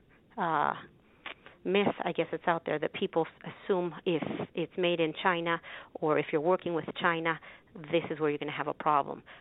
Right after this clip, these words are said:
When in actuality, the problem of counterfeit is not only in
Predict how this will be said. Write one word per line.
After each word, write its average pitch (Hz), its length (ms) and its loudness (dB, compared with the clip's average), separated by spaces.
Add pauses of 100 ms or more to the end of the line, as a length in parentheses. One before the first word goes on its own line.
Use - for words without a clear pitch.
When 160 180 -4
in 156 100 -6
actuality, 185 760 0 (280)
the 165 80 -2
problem 226 640 -2
of 185 60 -16 (140)
counterfeit 277 520 -4
is 165 140 -4
not 190 320 -6
only 277 340 -4
in 180 140 -6